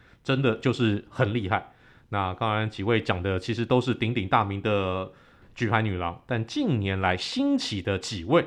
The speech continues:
我们先来介绍一下，就是最近在数字赛大家一定会看到的那位黑人举牌女郎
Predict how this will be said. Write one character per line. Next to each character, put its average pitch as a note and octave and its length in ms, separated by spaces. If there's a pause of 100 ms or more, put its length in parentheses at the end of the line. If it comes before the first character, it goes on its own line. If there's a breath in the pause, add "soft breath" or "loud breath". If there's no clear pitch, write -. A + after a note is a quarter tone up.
(320 loud breath)
我 G#2 60
们 A#2 100
先 F3 180
来 C3 100
介 E3 160
绍 B2+ 180
一 G2+ 40
下， G#2 320
就 C3 100
是 A2+ 420 (240 loud breath)
最 F3+ 140
近 C3 260
在 D3 160
数 C#3 200
字 B2+ 120
赛 B2+ 140
大 B2+ 180
家 - 60
一 G#2+ 60
定 C#3 180
会 B2+ 140
看 B2 200
到 A2+ 120
的 G2+ 80
那 A#2 100
位 A2+ 120
黑 E3+ 320
人 G2 180
举 F#2 140
牌 F2+ 160
女 F2+ 180
郎 E2 200